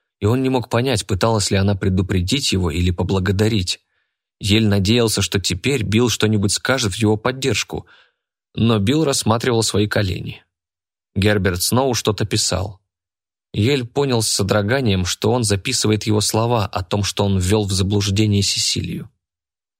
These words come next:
"Учитывая, с каким пониманием вы относитесь, сказал Ель, мы, пожалуй, могли бы устроить выставку в частном порядке для вас и ваших избранных друзей. Можно сделать это поскорее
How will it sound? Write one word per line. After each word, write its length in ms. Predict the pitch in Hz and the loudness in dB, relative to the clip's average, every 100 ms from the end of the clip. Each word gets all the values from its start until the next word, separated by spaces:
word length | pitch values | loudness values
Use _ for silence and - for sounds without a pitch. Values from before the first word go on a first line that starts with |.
| _ _ _ _ _ _ _ _ _ _ _ _ | _ _ _ _ _ _ _ _ _ _ _ _
"Учитывая, 760 | 127 113 - 151 131 127 123 107 | -4 0 2 2 4 4 4 2
с 200 | - - | 0 -2
каким 360 | 120 - 139 | -2 -2 -2
пониманием 640 | 113 123 123 143 127 101 95 | 0 2 2 2 2 2 4
вы 140 | 107 | 2
относитесь, 760 | 104 - 151 - 92 92 - - _ _ - | 2 0 0 0 -2 -2 -4 -6 _ _ -14
сказал 400 | - 101 92 90 | -4 0 2 2
Ель, 340 | 87 85 95 _ _ _ _ _ _ _ | 2 0 -4 _ _ _ _ _ _ _
мы, 240 | 104 127 139 | 0 2 0
пожалуй, 500 | - 113 135 131 110 | 0 2 2 2 2
могли 380 | 101 107 113 | 2 2 0
бы 160 | 127 110 | 2 2
устроить 520 | 98 - 117 117 - | 0 0 0 0 0
выставку 480 | 110 131 123 - 104 | -2 0 -2 -4 -4
в 100 | 92 | -4
частном 460 | - 127 - 98 92 | -2 -2 0 0 0
порядке 640 | 107 113 92 - 92 98 - - - | 0 0 -2 -4 -6 -6 -12 -18 -10
для 300 | - 104 98 | 0 2 4
вас 260 | 113 135 - | 2 2 2
и 20 | |
ваших 360 | 113 117 113 | 2 2 0
избранных 340 | 117 107 104 101 | 0 2 2 2
друзей. 500 | 113 113 95 92 - _ _ _ _ _ _ _ _ | 2 2 0 -2 -6 _ _ _ _ _ _ _ _
Можно 300 | 110 127 147 | 0 2 2
сделать 320 | 135 139 131 127 | 0 2 2 0
это 120 | 120 | -2
поскорее 720 | 120 - 107 107 135 120 113 | -4 -2 0 2 2 2 0